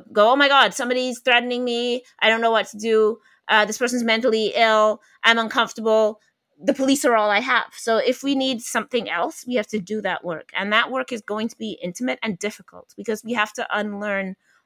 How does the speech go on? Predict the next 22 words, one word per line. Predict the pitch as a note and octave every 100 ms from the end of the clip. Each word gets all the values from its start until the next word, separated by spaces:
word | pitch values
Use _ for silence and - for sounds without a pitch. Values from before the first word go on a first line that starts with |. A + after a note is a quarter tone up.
| -
all | G#3+
kinds | G#3 G3+ A#3 A#3+
of | F3+
things | E3 D#3+ E3
about | D#3+ -
social | F#3 E3 E3
class, | - - F#3 G3 G#3 - _ _
about | F3+ D#3+ - F#3+
ableism, | G3 G3 F#3+ F#3+ G3 F#3+ G3 - _ -
about, | F3+ F3 E3+ D3 - _ _ _
you | G3
know, | F#3 F3+
our | E3+ -
own | F#3+ F#3+
sense | F#3+ A3+ D#3+
of | F#3 F#3
righteousness. | F#3 - G3+ - F#3+ F3+ F#3 - _ _
Um, | F#3 F#3+ F#3+ -
all | A3+ B3+
of | C#4
those | B3+ A#3+
things | A3 G3 F#3+ F#3 -